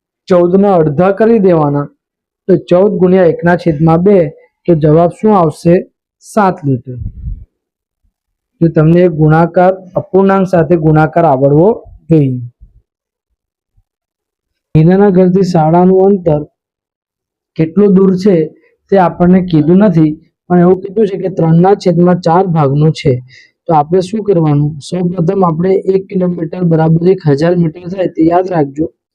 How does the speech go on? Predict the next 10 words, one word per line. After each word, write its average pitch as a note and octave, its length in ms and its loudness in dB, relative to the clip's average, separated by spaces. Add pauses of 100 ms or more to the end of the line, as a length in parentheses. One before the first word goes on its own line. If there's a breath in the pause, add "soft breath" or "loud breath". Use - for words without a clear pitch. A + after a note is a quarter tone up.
(540 soft breath)
પછી E3 300 0
આપણે F3+ 420 0 (320)
એક G3+ 200 2
હજાર E3 480 0 (540)
ગુણ્યા E3+ 540 0 (480)
ત્રણના E3 340 2
છેદમાં F3 500 2
ચાર F3 280 0 (440)
કરી G3+ 220 2
દેવાનું, C#3+ 480 0